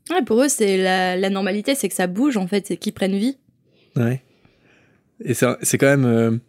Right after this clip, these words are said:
Speaker 2: assez bizarre, ce jusqu'au boutisme de, de Ron de vouloir, euh, faire ensorceler les posters de foot, quoi.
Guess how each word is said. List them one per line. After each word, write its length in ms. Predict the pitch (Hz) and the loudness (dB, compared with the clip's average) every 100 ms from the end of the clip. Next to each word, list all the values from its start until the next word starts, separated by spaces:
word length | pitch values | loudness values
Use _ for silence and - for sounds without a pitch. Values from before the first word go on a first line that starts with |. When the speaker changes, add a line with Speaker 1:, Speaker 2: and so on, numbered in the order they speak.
| _ _ _ | _ _ _
Speaker 2:
assez 180 | 127 131 | -4 -2
bizarre, 400 | 113 135 165 160 | 0 0 0 0
ce 220 | - 120 | 2 2
jusqu'au 360 | 117 127 - 135 | 2 -2 0 0
boutisme 600 | 127 131 - 147 147 127 | 0 -2 -2 0 2 2
de, 480 | 117 117 120 117 | 2 2 2 0
de 180 | 120 123 | 0 2
Ron 280 | 120 120 143 | 4 4 4
de 120 | 131 | 2
vouloir, 520 | 113 117 123 131 131 | 2 2 4 4 4
euh, 140 | 117 113 - - - - | 2 0 -2 -18 -20 -20
faire 180 | - 120 | -2 0
ensorceler 640 | 120 - 139 - 135 135 | 2 0 0 2 4 6
les 100 | 127 | 4
posters 400 | 110 120 - 123 | 2 -2 -2 -2
de 120 | 110 | 0
foot, 280 | 127 - 151 - | -2 -2 -4 -4
quoi. 220 | - | -4